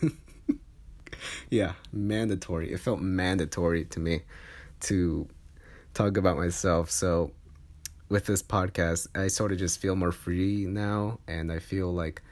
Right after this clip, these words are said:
I don't have to follow this, this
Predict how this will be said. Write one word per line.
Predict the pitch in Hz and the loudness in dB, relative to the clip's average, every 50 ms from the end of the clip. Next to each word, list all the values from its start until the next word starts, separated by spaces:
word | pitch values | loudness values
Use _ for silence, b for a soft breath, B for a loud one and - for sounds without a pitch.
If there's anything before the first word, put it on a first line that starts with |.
| B B B B B B B B | B B B B B B B B
I | 92 92 | -2 0
don't | 92 92 90 92 | 0 0 0 0
have | 98 95 87 87 82 - | 0 0 0 0 -2 -2
to | - - - - 98 90 85 85 82 80 80 - - - - - - - - - - - - - - - - - - - - - | -4 -6 -4 -2 -2 0 0 0 0 0 -2 -4 -6 -10 -18 -20 -20 -20 -20 -20 -20 -20 -20 -20 -20 -20 -20 -20 -20 -16 -14 -12
follow | - - 101 95 95 92 92 92 90 | -4 0 2 2 2 2 2 0 0
this, | 85 85 80 - - - - - - - - - - - - b b b b b b b b - | 0 0 0 0 0 0 0 0 -2 -2 -4 -6 -8 -10 -12 b b b b b b b b -4
this | - 87 87 85 - - - - - | 0 0 2 2 2 0 -2 -4 -6